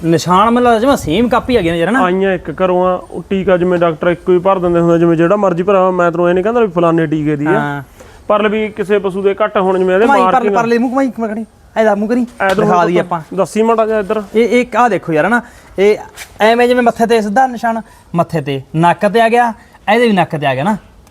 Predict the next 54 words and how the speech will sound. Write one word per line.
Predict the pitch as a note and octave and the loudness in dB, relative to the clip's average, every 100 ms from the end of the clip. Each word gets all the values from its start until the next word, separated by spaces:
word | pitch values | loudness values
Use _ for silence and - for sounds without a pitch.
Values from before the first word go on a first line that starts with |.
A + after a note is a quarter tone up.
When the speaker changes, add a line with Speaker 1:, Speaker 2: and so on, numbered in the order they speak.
| - | -2
Speaker 1:
ਇਹਦੀ | G#3 B3 | 0 2
ਵੀ | A#3+ | 0
ਅੱਖ | A3 | 0
'ਚ | G#3+ | -2
ਇੱਧਰ | A#3+ G#3+ | -2 0
ਘੇਰਾ | A#3 | 0
ਦੇਖ | G#3 G#3 | 2 0
ਸਕਦੇ | G#3 G3+ | 0 0
ਹੋ, | - | -2
ਇੱਕ | F3 | -2
'ਚ | |
ਹੈਗਾ | F3 G3 | 0 2
ਵਧੀਆ, | G#3+ A3 G#3+ | 4 2 2
ਇੱਕ | G3+ G3 | 0 -2
'ਚ | F#3 A3 | -2 -2
ਘੱਟ | F#3+ | -2
ਹੈ, | G3+ F3+ - - - | -4 -4 -16 -20 -16
ਤੇ | - | -2
ਇਹਦੇ | G3+ A3 | 0 0
ਇੱਕ | - | 0
'ਚ | G3+ G3+ | 0 0
ਘੱਟ | C#3+ | -2
ਆ, | |
ਠੀਕ | A2+ C#3 E3+ | -6 -4 -4
ਆ। | D3 - - | -6 -8 -2
ਤੇ | A3+ | -2
ਪੈਰ | A3 G#3 G#3 G#3+ | 2 2 2 0
ਮੂਹਰਲੇ | G3+ B3 A3+ A3+ A3+ | -2 0 -2 0 -4
ਘੱਟ | F3+ | -4
ਨੇਗੇ, | G#3 G#3 G#3+ - - - F3+ | -6 -4 -4 -6 -20 -4 0
ਇਹਦੇ | G#3+ | 2
ਵੀ | F#3+ E3 | 2 0
ਘੱਟ | F#3 | -2
ਨੇਗੇ। | D#3+ C#3 G#3 | -4 -2 0
Speaker 2:
ਇਹਦੀਆਂ | B3 B3 | 2 0
ਅੱਖਾਂ | - A3+ | 0 0
'ਚ | |
ਮਾਰਕਿੰਗ | A#3+ F#3+ F3 D#3+ G3 | 0 0 0 0 -2
ਹੈ। | G3 E3 D3 D3 | -2 -4 -2 -2
Speaker 1:
ਹਾਂ, | B2 A#2+ - - D#3+ F3+ | -6 -10 -20 -16 -2 0
ਇਹਦੇ | G#3+ | 2
Speaker 2:
ਬੱਦਲ। | A#3+ G3 | 2 2
Speaker 1:
ਮਗਰਲੇ | F#3+ G3 | 2 0
ਪੈਰ | G#3 | 0
ਵੱਧ | G3 A3 A#3 | 0 0 0
ਹੈ | A3+ | -2
ਤੇ | A3 - F3 | -4 -14 -6
Speaker 2:
ਹਾਂ। | F3 | -2
Speaker 1:
ਮਗਰਲੇ | G#3 G3 G#3 G#3 | 0 2 2 2
ਪੈਰ | G3 | 0
ਹੀ | D3 | -2
ਇਹਦੇ | C3+ | -4
ਵੱਧ | C3 C#3 | -4 -6
ਹੈ। | C#3+ | -10